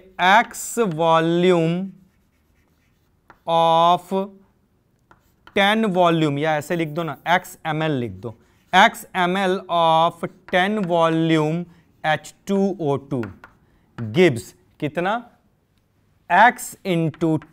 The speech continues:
ten, और ये totally equal to किसके हैं? फ़ाइव हंड्रेड एम एल के। मैं डायरेक्ट भी बता सकता था, लेकिन थोड़ा सा मैंने आपको समझा दिया ताकि कहीं आपके दिमाग से अगर बाहर हो जाए तो आप कर सकते हो। X is equal to five hundred upon ten,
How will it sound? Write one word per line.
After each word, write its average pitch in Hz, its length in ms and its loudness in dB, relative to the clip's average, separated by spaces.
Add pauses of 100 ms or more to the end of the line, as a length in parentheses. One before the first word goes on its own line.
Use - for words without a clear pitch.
ten, 117 300 0 (260)
और 135 200 -2
ये 151 220 -2
totally 185 540 -2
equal 202 360 -2
to 214 140 -4
किसके 214 340 -2
हैं? 139 240 -6 (340)
फ़ाइव 160 540 0
हंड्रेड 127 600 -6
एम 104 160 -14
एल 98 160 -16
के। 101 160 -20 (440)
मैं 190 100 -2
डायरेक्ट 190 260 0
भी 233 60 -2
बता 185 240 -2
सकता 151 300 -8
था, 214 160 -8
लेकिन 165 240 -6
थोड़ा 156 200 -4
सा 160 80 -8
मैंने 156 140 -6
आपको 151 160 -8
समझा 139 340 -4
दिया 135 240 -6
ताकि 139 200 -10
कहीं 139 180 -10
आपके 123 160 -12
दिमाग 131 260 -8
से - 140 -12
अगर 131 140 -10
बाहर 120 260 -10
हो 117 80 -8
जाए 151 180 -12 (280)
तो 147 60 -2
आप 135 140 -2
कर 123 120 -8
सकते - 320 -18
हो। 101 60 -18 (340)
X 202 240 0
is 214 180 -2
equal 180 400 0 (120)
to 175 240 0 (420)
five 175 380 2
hundred 160 560 0 (140)
upon 147 560 -2 (140)
ten, 127 180 -2